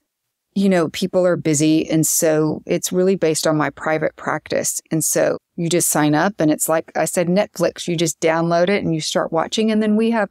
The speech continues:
office hours that you can hop into with me and one of our team of dietitians. And then we have group cooking classes. And so it's really fun.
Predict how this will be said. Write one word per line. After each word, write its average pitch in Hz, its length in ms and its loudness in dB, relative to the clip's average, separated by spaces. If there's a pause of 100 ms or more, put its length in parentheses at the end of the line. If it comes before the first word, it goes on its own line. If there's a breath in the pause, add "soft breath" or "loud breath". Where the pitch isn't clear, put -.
office 170 320 -2
hours 151 400 0
that - 240 -4
you 156 100 -4
can 147 200 -2 (360)
hop - 200 -2
into 175 320 2
with 170 220 -2
me 165 260 0
and 139 200 2
one 143 100 2
of 143 140 0
our 135 120 -2
team 147 360 -2
of 135 100 -4
dietitians. 143 960 -2 (500)
And 165 100 0
then 156 80 4
we 151 100 4
have 143 120 -2
group 175 280 -2
cooking 156 320 -2
classes. 151 640 -2
And 143 260 0
so 156 300 0
it's - 340 -10
really 208 440 0
fun. - 520 -4